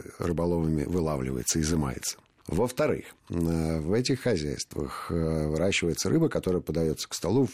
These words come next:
в окрестных ресторанах, и в том числе на рыболовных базах. Прекрасная история. И в-третьих, ты можешь получить удовольствие от рыбалки там же. Конечно, эту рыбу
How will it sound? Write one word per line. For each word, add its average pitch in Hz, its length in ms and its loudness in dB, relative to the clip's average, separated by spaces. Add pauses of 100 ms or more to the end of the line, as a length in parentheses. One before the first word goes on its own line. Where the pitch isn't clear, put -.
в - 40 -2
окрестных 78 520 0
ресторанах, 80 640 0 (100)
и 71 60 -4
в 67 80 -8
том 80 160 0
числе - 240 0
на 69 300 0
рыболовных 80 500 0
базах. 73 280 -2 (240)
Прекрасная 92 580 0
история. - 320 -6 (500)
И 90 140 4
в-третьих, 80 600 0
ты - 160 0
можешь 73 320 0
получить 76 560 0
удовольствие 71 640 0
от 71 140 -2
рыбалки 64 480 -4
там 64 340 -4
же. 120 240 2 (480)
Конечно, 85 540 0 (160)
эту 92 420 -2
рыбу 65 460 -4